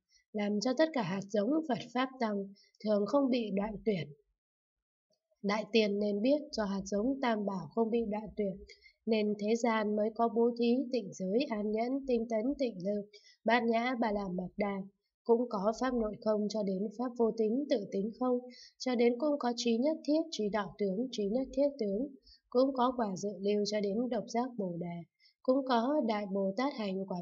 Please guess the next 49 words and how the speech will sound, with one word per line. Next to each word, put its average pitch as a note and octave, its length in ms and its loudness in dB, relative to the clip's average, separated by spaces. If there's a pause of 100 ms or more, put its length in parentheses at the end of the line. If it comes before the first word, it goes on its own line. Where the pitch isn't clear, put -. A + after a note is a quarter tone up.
vị A3 180 -2
vô C4 220 4
thượng G#3+ 220 0
chánh A3+ 260 -2
đẳng G3 260 -2
Bồ F3+ 200 -4
Đề F3+ 280 -6
của F3+ 160 -6
chư A#3+ 280 2
Phật, G3 160 -4 (540)
cũng C4 200 4
có A#3 340 0
thành A3+ 240 2
phần F#3 260 -2
độc F3 200 -4
giác C4 260 -2 (180)
Bồ F3+ 280 -4
Tát B3 200 0 (140)
Như G3+ 180 0
Lai F#3 320 -2
ứng G3 140 0
chánh G#3+ 280 -2
đẳng F3 240 -2
giác. A#3 260 -2 (1700)
Vì A3+ 200 2
vậy, G#3+ 240 0
Đại G#3 260 -2
Tiên A#3+ 360 6
thường G#3 200 2
nên G#3+ 260 2
đối G3+ 200 2
với G#3 140 2
Bát B3 200 -2
Nhã A#3+ 360 2
Ba G#3+ 100 0
La G3+ 180 -2
Mật F#3 260 -4
Đa G3+ 180 0 (120)
Sâu G#3 120 -2
Xa G3+ 300 -4
này, F3 220 -8 (360)
trí G#3+ 260 0
tâm A#3 180 4
lắng A3 300 0
nghe, B3 300 2
thọ G3+ 160 -2
trì, G3+ 160 -2 (200)
đọc F#3 140 -6 (100)
tụng, G3+ 200 0